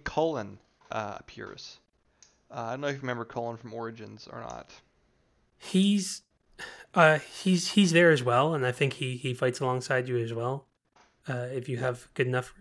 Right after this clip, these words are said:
Speaker 2: uh, fa-, standing with him. Um, I don't remember from him from Origins. I don't remember any of the characters from Origins that show up again. Um,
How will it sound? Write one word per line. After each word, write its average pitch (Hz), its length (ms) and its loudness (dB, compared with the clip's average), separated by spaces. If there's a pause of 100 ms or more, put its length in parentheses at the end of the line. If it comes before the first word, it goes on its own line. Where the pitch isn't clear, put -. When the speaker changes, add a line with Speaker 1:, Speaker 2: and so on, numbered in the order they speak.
(260)
Speaker 2:
uh, 143 320 -10 (1200)
fa-, 147 180 0 (100)
standing 135 500 -2
with 139 160 -2
him. 165 260 -2 (720)
Um, 160 420 -8 (580)
I 151 140 4
don't 170 320 6
remember 139 360 4
from 151 160 -4
him 143 160 0
from 139 180 -6
Origins. 147 500 0
I 135 100 2
don't 139 180 0
remember 135 480 -2 (520)
any 139 260 0
of 151 100 0
the 156 80 0
characters 147 440 2
from 156 160 -4
Origins 160 560 0
that 143 160 -2
show 143 180 0
up 143 120 -4
again. 170 440 0 (640)
Um, 151 500 -4